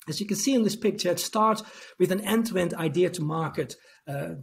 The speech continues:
value flow. So from a new demand coming in, uh, then we say, "This is a new opportunity, a new product. So it's not part of our portfolio. So we need to add a new product in portfolio." We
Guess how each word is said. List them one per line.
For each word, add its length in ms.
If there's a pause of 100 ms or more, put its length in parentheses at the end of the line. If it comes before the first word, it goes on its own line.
(120)
value 460
flow. 500
So 220
from 180
a 60
new 200
demand 480
coming 280
in, 340 (300)
uh, 260
then 200
we 120
say, 220
"This 180
is 100
a 40
new 320
opportunity, 640
a 40
new 200
product. 480
So 80
it's 80
not 180
part 240
of 100
our 60
portfolio. 640
So 140
we 100
need 140
to 140
add 140
a 60
new 160
product 380
in 100
portfolio." 640
We 220